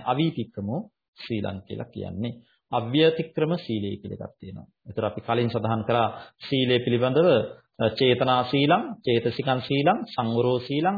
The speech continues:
අවීතික්‍රමෝ සීලං කියලා සීලේ කොටස් පහක්, අ, කොටස් හතරක්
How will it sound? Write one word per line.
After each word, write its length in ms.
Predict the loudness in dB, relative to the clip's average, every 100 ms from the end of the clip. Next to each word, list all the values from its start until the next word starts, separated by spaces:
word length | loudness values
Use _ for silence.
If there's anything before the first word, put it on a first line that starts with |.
| 0
අවීතික්‍රමෝ 640 | 2 2 0 -6 -6 -6
සීලං 360 | -4 -2 0 -2
කියලා 180 | -4 -4
සීලේ 420 | -4 -2 0 0
කොටස් 340 | 0 -2 -2 -4 -20 _ _ _ _ _
පහක්, 160 | 0 2 0 -2 -6
අ, 320 | 0 2 2
කොටස් 340 | 2 0 0 -2 -6
හතරක් 420 | 0 4 6 4